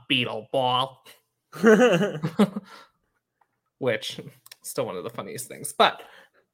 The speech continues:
Speaker 1: okay, so for those who don't know, what kind of content do you stream?
Speaker 2: We play video games, we do bad art, we do, <laughs>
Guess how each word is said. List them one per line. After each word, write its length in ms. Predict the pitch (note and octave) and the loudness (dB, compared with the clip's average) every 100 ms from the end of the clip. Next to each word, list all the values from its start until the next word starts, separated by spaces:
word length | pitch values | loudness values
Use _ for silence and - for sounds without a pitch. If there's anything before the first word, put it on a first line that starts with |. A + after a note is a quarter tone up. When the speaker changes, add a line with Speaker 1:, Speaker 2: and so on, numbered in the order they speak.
| - | 2
Speaker 1:
okay, 240 | E3+ A#2 | 4 2
so 560 | - D#3 C#3 C3 B2+ C3 _ _ _ _ _ _ - _ _ _ _ - | 0 6 8 8 4 -2 _ _ _ _ _ _ -20 _ _ _ _ -2
for 60 | F#3 | 2
those 240 | C4 C#4+ | 2 2
who 100 | D#3 | -2
don't 300 | B2 C#3+ - | -2 -2 -2
know, 160 | A2 A2 | -4 -2
what 180 | G#3 | -4
kind 220 | - D4 C4+ | -2 -2 0
of 100 | - | -2
content 640 | - F#3 F#3+ F#3+ G3 - | -2 -2 -2 -4 -8 -6
do 100 | D#3 | -8
you 280 | G#3 G#3+ B2 | -6 -4 -6
stream? 560 | B2+ - F2 C#2+ C#3 - _ _ _ _ _ _ | -8 -10 -10 -10 -14 -18 _ _ _ _ _ _
Speaker 2:
We 480 | F#3+ G#3+ G3+ F3+ D#3+ | -4 -2 0 -2 -4
play 580 | D#3+ D#3 C#3 C3 B2+ B2+ | 0 2 4 2 0 -2
video 420 | C#3 A3 G3+ F#3+ | 0 2 4 2
games, 440 | E3 F3+ F3+ D#3+ | 0 -2 -2 -4
we 140 | C3+ B2+ | -8 -10
do 160 | B2+ | -10
bad 320 | B2 C#3 E3+ | -2 2 4
art, 380 | C#3+ B2+ C#3 - | 6 4 2 -6
we 400 | B2+ B2+ B2 A#2+ | -14 -10 -8 -8
do, 680 | A#2 A2 A#2 A#2+ A#2 A2 - | -10 -14 -12 -10 -8 -10 -8
<laughs> 420 | - F#3 E3+ C#3 | -8 2 2 2